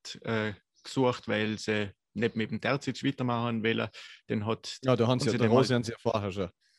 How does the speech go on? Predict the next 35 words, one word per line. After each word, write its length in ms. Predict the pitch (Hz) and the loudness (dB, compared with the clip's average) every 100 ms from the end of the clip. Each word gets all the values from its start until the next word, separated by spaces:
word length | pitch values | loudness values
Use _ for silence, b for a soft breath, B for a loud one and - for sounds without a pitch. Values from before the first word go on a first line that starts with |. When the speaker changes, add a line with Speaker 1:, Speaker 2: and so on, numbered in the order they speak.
| _ | _
Speaker 2:
verpflichtet 400 | - 98 - 92 | -12 -10 -6 -2
Speaker 1:
Ja. 140 | 120 117 | 0 0
Speaker 2:
gehabt. 260 | - - _ _ _ _ _ - | -2 -12 _ _ _ _ _ -6
Speaker 1:
Ja, 200 | 92 - _ _ | -6 -6 _ _
sie 160 | - 123 | -6 -4
haben 140 | 110 | -4
verpflichtet 400 | - 120 110 104 | -6 -6 -6 -2
gehabt, 160 | 123 120 | -2 0
aber 80 | |
trotzdem, 320 | 120 127 - 117 | -2 -4 -2 -2
es 120 | 123 | -2
ist 120 | 143 | 0
halt 100 | 123 | 0
einfach, 220 | 120 104 - B B | 0 -2 -6 B B
sie 220 | - 170 | 2 4
haben 120 | 131 | 4
sich 200 | 117 127 | 0 -2
bei 200 | - 117 | 0 -2
Gladbach 420 | 107 131 139 165 - | 0 -2 0 -2 -2
bedient, 420 | 143 139 151 - | -2 -2 -2 -2
Gladbach 460 | 127 131 127 - | -2 -2 -2 0
hat 120 | 127 - | -2 -2
sich 200 | 151 139 | -4 0
nachher 260 | 120 123 | 2 2
rum, 220 | 113 123 | 0 0
wiederum 420 | 123 123 120 117 110 | 0 0 0 0 -2
bei 340 | 117 117 104 - B B | -2 -2 -2 -10 B B
Frankfurt 400 | - 147 - 151 | -2 -2 0 -2
bedient, 420 | 135 135 135 131 | 0 -2 -2 -4
Frankfurt 360 | 147 156 139 135 | -4 -2 0 0
bedient 300 | 127 127 - | 0 0 -2
sich 160 | 120 | -6
jetzt 200 | - - | -4 -4
bei 160 | 113 107 | -6 0
Wolfsburg, 540 | 147 175 - 156 147 | 2 2 0 -2 -2